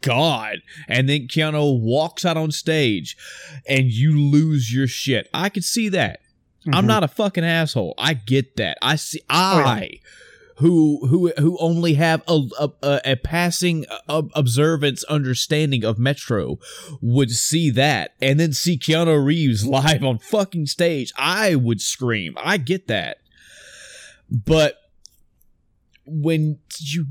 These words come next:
Speaker 1: give somebody a fucking reward for that, that incentivizes everybody. What the fuck can I get? What can I do?
Speaker 2: Mm-hmm.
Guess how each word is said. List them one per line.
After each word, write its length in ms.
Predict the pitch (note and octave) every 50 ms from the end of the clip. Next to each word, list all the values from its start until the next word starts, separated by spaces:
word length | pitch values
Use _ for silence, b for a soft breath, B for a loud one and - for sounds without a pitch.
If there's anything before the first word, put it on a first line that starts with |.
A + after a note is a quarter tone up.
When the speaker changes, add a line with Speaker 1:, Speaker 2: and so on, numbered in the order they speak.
| C3 -
Speaker 1:
give 260 | - F3 A3 B3 A#3+ -
somebody 720 | - - A3 G#3 F#3 E3+ D#3+ F3 E3 E3 E3 D3+ C#3 C3+ -
a 100 | B2+ C3
fucking 500 | - - - G3 F3+ - - D#3 C#3 B2+
reward 580 | A#2+ A#2 G2+ - G#2 A#2 C#3 D#3 D#3+ C#3+ A#2+ A2+
for 220 | - - G#2+ G2+
that, 360 | F2 D#2+ D#2+ D#2 D2 A#1+ - - - - - - - - - - - - - _ _ -
that 480 | A2+ B2 A2 A#2 C#3+ D#3+ F#3+ G#3 F#3+ - -
incentivizes 960 | - D3+ C3+ B2 - F3+ F#3 D#3+ D#3 B2+ A#2+ C3+ A#2+ A#2 A2 G#2+ G#2 A2 - - - -
everybody. 480 | B2 C3 C#3 D3 B2+ A2 - - G2 A2
What 240 | G#2 A2+ B2 B2
the 80 | - C3+
fuck 240 | - - E3+ D#3 -
can 160 | - C3 A#2
I 200 | A2 A2 C#3 G#3
get? 340 | G#3 D#3+ - A2+ F2+ - - _ _ _
What 180 | - D3+ C#3+ -
can 160 | C#3+ D3 C3
I 140 | B2 C#3 C3+
do? 280 | A#2+ A#2+ C3 E3+ - -
Speaker 2:
Mm-hmm. 120 | - A2